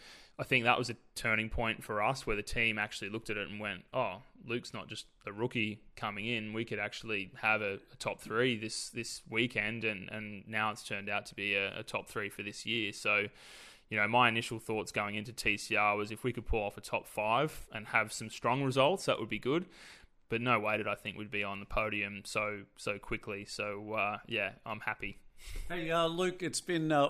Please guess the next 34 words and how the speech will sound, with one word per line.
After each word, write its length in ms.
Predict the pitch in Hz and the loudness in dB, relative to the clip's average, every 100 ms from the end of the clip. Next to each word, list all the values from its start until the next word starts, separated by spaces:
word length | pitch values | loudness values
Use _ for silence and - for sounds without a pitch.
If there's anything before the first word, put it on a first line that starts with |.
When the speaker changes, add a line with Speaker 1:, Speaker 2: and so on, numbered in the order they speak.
| - | 4
Speaker 2:
awesome 340 | 160 190 190 | 4 6 6
to 80 | 139 | 2
catch 300 | 135 151 143 | 4 4 6
up 100 | 135 | 4
with 100 | 139 | 4
you 140 | 131 123 | 4 4
again 240 | 131 123 | 4 4
on 100 | 113 | 2
The 60 | 110 | 0
Perfect 480 | 127 120 113 - | 2 2 0 -2
Ten. 400 | 131 123 104 113 139 - | 2 2 2 -2 -2 2
Uh, 160 | 147 | 2
when 240 | 156 165 190 | 2 4 8
I 100 | 175 | 8
say 320 | - 214 226 | 8 8 8
the 80 | 202 | 6
words 560 | 156 156 151 127 - - _ - - | 6 8 8 4 -2 -6 _ -20 -14
Robson 640 | 101 127 165 139 170 156 | 2 6 6 6 2 2
Civil 340 | - 156 135 | 4 4 4
Projects, 800 | 127 147 139 135 98 113 - - - - - - - - | 4 8 8 8 2 0 -2 -4 -8 -20 -20 -20 -20 -4
what's 240 | 220 - | -2 0
the 80 | - | -2
first 400 | - 190 190 - | 2 6 6 6
couple 220 | 185 147 | 4 4
of 80 | 139 | 4
words 240 | 147 143 | 4 4
that 80 | - | 0
pop 260 | - 143 143 | 2 4 4
into 140 | 127 | 4
your 160 | 127 127 | 4 4
mind? 260 | 120 113 - - - - - - - - - - - - | 2 0 -6 -8 -10 -12 -12 -12 -14 -14 -18 -20 -18 4
Speaker 1:
Um, 640 | - 135 147 156 160 165 170 - - - - - - - - 679 466 - 440 - - - - - - - - - - - - | 8 10 10 10 8 8 8 12 12 12 10 2 -4 -4 -6 -6 -6 -6 -6 -10 -14 -20 -20 -20 -20 2 4 4 -2 -8 8
<laughs> 1040 | 330 330 - - 294 320 302 320 - - | 10 10 6 6 10 10 10 4 2 8
um, 680 | 196 196 196 196 202 202 190 | 10 12 12 12 10 8 2